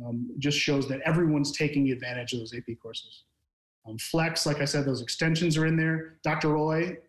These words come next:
uh, who joined us a little bit ago, is gonna talk about the early college opportunity in a few minutes. We have honor societies to allow you to kinda expand yourself and, and push your limits a little bit. Accelerated summer courses, if you wanna take geometry over the summer, you can certainly do that. So you can get a head start on the year following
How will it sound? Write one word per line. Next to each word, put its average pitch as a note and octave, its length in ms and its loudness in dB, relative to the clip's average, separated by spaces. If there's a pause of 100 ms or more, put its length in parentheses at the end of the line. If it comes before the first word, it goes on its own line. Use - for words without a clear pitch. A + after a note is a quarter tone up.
(140)
uh, C3 200 -2
who C#3+ 100 4
joined D3 240 2
us D3 140 0
a - 20 4
little D3 140 2
bit D3 100 2
ago, C#3+ 220 2
is C3+ 80 0
gonna C3+ 180 0
talk C3+ 180 -4
about B2+ 140 0
the C#3+ 140 -2
early C3+ 180 0
college C#3 280 0
opportunity D#3+ 400 2
in E3+ 80 2
a D#3+ 40 0
few E3+ 140 -2
minutes. - 480 -4 (360)
We E3 80 4
have D#3+ 80 2
honor F3 280 0
societies F#3+ 720 2
to D#3 60 2
allow C#3+ 180 4
you C#3 160 4
to C#3 80 -6
kinda C3+ 160 0
expand D#3 540 0
yourself D#3+ 560 0 (280)
and, C3 140 -2
and C3 180 0
push E3+ 220 0
your D#3+ 80 4
limits E3 240 2
a E3+ 40 2
little E3+ 140 4
bit. F3 200 2 (520)
Accelerated F3+ 460 2
summer A3 240 2
courses, C3+ 360 0
if B2+ 100 -2
you D3+ 100 4
wanna D#3+ 180 4
take - 480 -2 (360)
geometry D3+ 600 2
over D#3 160 2
the C#3+ 80 2
summer, E3 400 2
you C#3+ 80 4
can D3 140 2
certainly D3 380 4
do D3 140 4
that. E3 220 2
So - 140 0
you C3+ 60 2
can C#3+ 100 0
get C3+ 100 2
a C3 120 -6
head D3 120 0
start C#3+ 220 2
on C3+ 80 4
the B2+ 80 2
year C#3 180 4
following C#3+ 480 2